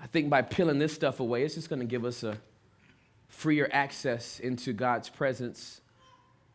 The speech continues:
and a freer ability to relate to people in theirs.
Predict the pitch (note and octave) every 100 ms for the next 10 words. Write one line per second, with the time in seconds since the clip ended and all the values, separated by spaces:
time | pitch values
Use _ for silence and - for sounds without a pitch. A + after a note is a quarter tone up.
0 | _ _ _ - A2+ G#2 - D#3 D#3 C#3
1 | A#2+ - - _ _ _ _ _ _ -
2 | A2 D3 C#3+ A#2+ A#2 - A2+ A2 C3+ A2+
3 | A#2 - A#2 - G#2+ A2+ _ _ _ _
4 | - A2+ A2+ B2 F#2+ - -